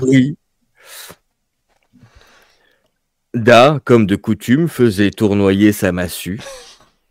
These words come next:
quand elle lui échappa des doigts. Il la vit s'envoler, décrire en l'air une ample courbe, hacher des feuilles, casser des branches et retomber dans la boue qu'elle fit rejaillir autour d'elle.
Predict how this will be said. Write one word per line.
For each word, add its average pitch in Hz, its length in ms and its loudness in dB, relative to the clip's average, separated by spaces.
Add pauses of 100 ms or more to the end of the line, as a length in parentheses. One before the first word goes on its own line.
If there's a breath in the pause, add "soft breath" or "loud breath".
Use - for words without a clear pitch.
(160)
quand 104 260 -2
elle 120 160 4
lui 107 240 0
échappa 113 440 0
des 98 120 -4
doigts. 85 320 -8 (480 soft breath)
Il 120 160 -2
la 139 100 6
vit 156 160 0
s'envoler, 131 540 0
décrire 117 420 -2
en 113 160 2
l'air 113 340 2
une 104 140 -2
ample 117 300 -4
courbe, 101 580 -6
hacher 110 480 -4
des 92 160 -8
feuilles, 123 460 -4
casser 110 340 -6
des 101 180 -4
branches 113 520 -4
et 107 60 0
retomber 104 600 -4
dans 98 120 -4
la 98 120 -2
boue 95 260 -12 (600)
qu'elle 107 160 -2
fit 107 180 -6
rejaillir 107 480 -2
autour 101 320 -4
d'elle. 82 320 -10